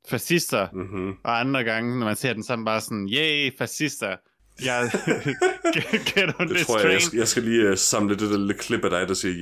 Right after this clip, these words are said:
Speaker 2: "Yay, fascister," op, og bare have det for mig selv.
Speaker 1: I'm from Buenos Aires, and I say, "Kill them all."
Speaker 2: <laughs> Yeah.
Speaker 1: Øh, det er bare en, øh, ja, en oplevelse, som, øh, ikke er ligesom nogen andre oplevelser.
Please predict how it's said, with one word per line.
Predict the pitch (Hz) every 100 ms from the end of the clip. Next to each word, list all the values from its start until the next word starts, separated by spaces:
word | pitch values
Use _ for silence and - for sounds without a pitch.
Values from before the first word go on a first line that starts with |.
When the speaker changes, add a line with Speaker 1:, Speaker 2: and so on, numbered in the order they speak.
| 92
Speaker 2:
"Yay, | 92
fascister," | 98 - 104 - 85
op, | 87 -
og | -
bare | 90
have | 92 110
det | 92 87
for | 90
mig | 85
selv. | 104 104 - _ _ _ _ -
Speaker 1:
I'm | 135 151
from | 160 135
Buenos | 143 139 143
Aires, | 135 135 135
and | 120 123
I |
say, | - 123
"Kill | 120 135
them | 131 117
all." | -
Speaker 2:
<laughs> | 190 180 190 170 - _ 160 180 - - 87
Yeah. | 78 78 - 107 104
Speaker 1:
Øh, | - _ _ _ _
det | 135
er | 127 123
bare | 110 104 107 107 107
en, | 101 101
øh, | 95 95 - _
ja, | 110 110 101 - -
en | 127
oplevelse, | 131 139 135 110 95 110 87 - _ -
som, | - 117 101 90 _ _ -
øh, | - 101 - - - - _ _ -
ikke | 123 117
er |
ligesom | 104 107
nogen | 104 104 98
andre | 95 95
oplevelser. | 90 - - -